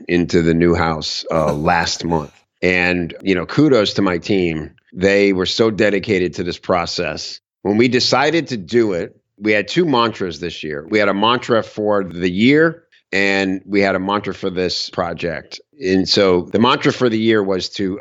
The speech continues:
Speaker 1: simplify and streamline everything. Because one problem we had was clutter, frankly, like, a lot of threads, and the user experience was not as great as it could have been.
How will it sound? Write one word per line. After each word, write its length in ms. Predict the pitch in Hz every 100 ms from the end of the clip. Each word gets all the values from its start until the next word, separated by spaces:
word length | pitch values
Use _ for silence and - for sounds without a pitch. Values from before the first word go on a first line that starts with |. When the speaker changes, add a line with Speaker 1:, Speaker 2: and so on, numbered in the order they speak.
| -
Speaker 1:
simplify 680 | - 156 160 160 - 160 151
and 220 | 107 90
streamline 760 | - - 98 85 80 76 76 73 - _
everything. 440 | 95 87 80 71 - - _
Because 300 | 98 117 104
one 320 | 95 120 131
problem 440 | 123 123 120 107 101
we 120 | 104
had 380 | 98 90 82 - _
was 540 | - 90 92 87 78 -
clutter, 360 | - 98 92 76
frankly, 520 | - 85 80 80 80 -
like, 220 | 87 85
a 60 | 90
lot 400 | 85 92 98 98
of 260 | 92 90 82
threads, 720 | - 104 98 92 90 85 - _
and 580 | 95 95 95 92 92 92 _
the 140 | 101 98
user 320 | 113 143 139
experience 580 | 127 - 120 113 107 -
was 140 | 98
not 220 | 90 95 92
as 120 | 82
great 280 | 92 90 90
as 140 | 78
it 140 | 82 -
could 160 | 92
have 140 | 82 78
been. 300 | 82 69